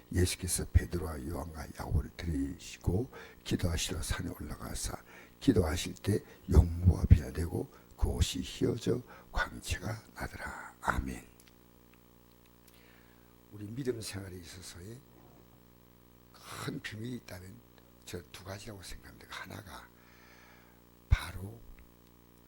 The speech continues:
어, 예수 그리스도가 누구냐, 이겁니다. 이거 지금 오늘 시대에 예수님이 누군지 몰라요.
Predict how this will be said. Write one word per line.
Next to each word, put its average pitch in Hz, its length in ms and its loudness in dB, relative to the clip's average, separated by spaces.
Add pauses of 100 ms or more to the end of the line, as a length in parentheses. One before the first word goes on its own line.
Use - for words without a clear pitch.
(100)
어, 73 60 -12 (460)
예수 104 500 -4
그리스도가 92 480 -12 (100)
누구냐, 85 680 -14
이겁니다. - 280 -20 (1000)
이거 120 140 -8
지금 147 200 -10
오늘 - 220 -2
시대에 - 300 2 (1080)
예수님이 143 640 0
누군지 113 320 -10
몰라요. - 480 -16